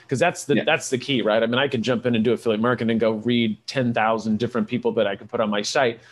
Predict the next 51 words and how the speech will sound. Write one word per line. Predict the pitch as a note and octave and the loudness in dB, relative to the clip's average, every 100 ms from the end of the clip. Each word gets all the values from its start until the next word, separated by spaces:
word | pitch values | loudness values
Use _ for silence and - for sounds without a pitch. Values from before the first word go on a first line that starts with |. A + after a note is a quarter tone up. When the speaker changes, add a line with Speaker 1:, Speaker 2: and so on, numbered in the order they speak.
| - | -16
Speaker 1:
But | - | -6
the | B2+ | 0
fact | E3+ D#3 | 2 0
that | C3 | 0
you | C3+ | 2
guys | C3 A#2 | 2 0
are | |
saying, | G#2 A#2+ A2+ | -2 0 0
"Hey, | A2 D3 | 0 2
let | D3 F3 | 2 2
us | - | 0
help | B2+ A#2 | -4 -2
you | A2 | -2
be | A2 | -2
successful. | - - A2 - A2 | -2 -4 -4 -2 -4
Like, | G#2 | 0
let | C3 D3 | 2 0
us | C#3 | 0
help | C#3+ B2+ - | 0 0 0
make | C3 C#3+ C#3 | 0 0 0
that | A#2+ | -2
connection | - A#2 A#2 - E3 | -2 -2 -2 -2 -2
because | C3 B2 | -2 -2
we | A#2+ D3+ E3+ | 0 0 0
think | - D3+ B2+ - - - | 0 0 -2 -8 -20 -4
this | D3+ D3+ | -2 0
product | D3 C#3 C3 | 0 2 2
over | B2+ B2 | 0 2
here | C#3 | 2
would | C3+ A#2 | 2 0
be | A2+ | 0
great | C3 C3 | 0 0
for | A#2+ | -2
your | A#2 B2 | 0 0
site | - B2+ G#2+ | 2 0 -2
because | B2 C3 A#2 | -4 -2 0
of | A#2 G#2+ | 0 0
this." | C3 A#2+ - - - - | 0 0 -2 -10 -12 -2
And | F3 | 2
you | |
guys | D4 D#3+ | 2 0
are | |
just | D3+ A#2 | -4 -2
a | |
software, | - E3+ - | 0 0 2
like, | G#2+ G#2 | -2 0
that's | D3 - | -2 0
really | D3 B2 | 0 2
not | C3 C3 | 2 0
your | A#2 | -2
job. | F#2+ B2 A2+ F#2 A2 | 0 0 2 0 -4